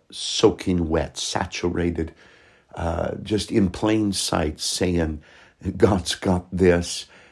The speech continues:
And the fire that falls is the definition of the real King of Kings. And, um, I love how,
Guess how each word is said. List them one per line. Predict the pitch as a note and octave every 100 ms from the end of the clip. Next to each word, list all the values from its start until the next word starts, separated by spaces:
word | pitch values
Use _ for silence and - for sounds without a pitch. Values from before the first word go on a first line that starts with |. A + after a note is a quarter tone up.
| _ -
And | F2
the | E2
fire | - G2 F2+
that | F2
falls | E2 - F#2 E2 D#2+ -
is | D#2 -
the | - D#2+ D2+ - - -
definition | F#2 F#2+ F2 F2+ F2+ E2
of | D#2+ D#2
the | D#2
real | E2+ F2 D#2
King | D2 - G2
of | D#2 -
Kings. | - G2+ D#2 D2 - - - - - _ _
And, | F#2+ F2 E2+ E2
um, | E2 D#2 D2 - _ -
I | F#2
love | F#2 F2+
how, | E2+ F#2 F2 D#2+